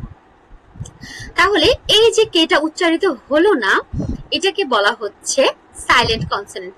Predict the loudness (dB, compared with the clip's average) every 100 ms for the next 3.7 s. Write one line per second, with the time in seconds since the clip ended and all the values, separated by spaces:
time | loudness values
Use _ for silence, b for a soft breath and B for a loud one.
0 | B B B -4 2 2 2 0 0 -4
1 | -6 0 0 2 2 2 0 -2 -4 -4
2 | -6 -6 -4 -4 -2 0 0 0 -4 -4
3 | -4 -2 -6 -12 -16 -12